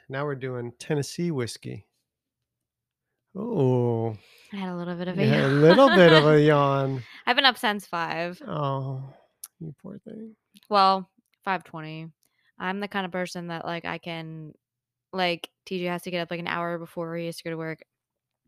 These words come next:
Speaker 2: I'm like, if it's that early, I can get up fifteen minutes before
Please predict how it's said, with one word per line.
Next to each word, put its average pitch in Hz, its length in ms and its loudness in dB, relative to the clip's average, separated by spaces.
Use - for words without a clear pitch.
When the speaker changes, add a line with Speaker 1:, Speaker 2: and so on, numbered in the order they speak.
Speaker 2:
I'm 180 160 -4
like, 170 320 -6
if 185 140 -4
it's 175 160 -10
that 196 200 2
early, 208 520 0
I 190 120 -2
can 190 120 -6
get 190 140 0
up 180 100 -2
fifteen 240 480 -6
minutes 247 280 -8
before 302 560 -2